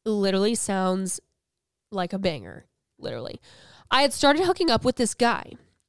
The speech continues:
We lived in the same apartment complex and began spending a lot more time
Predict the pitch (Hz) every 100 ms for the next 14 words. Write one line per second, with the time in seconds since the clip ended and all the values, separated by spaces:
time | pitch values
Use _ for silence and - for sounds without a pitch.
0 | _ 240 262 262 240 339 370 403 392 -
1 | 196 190 - 185 190 180 - 220 214 214
2 | 226 - 220 220 220 208 185 - 202 262
3 | 320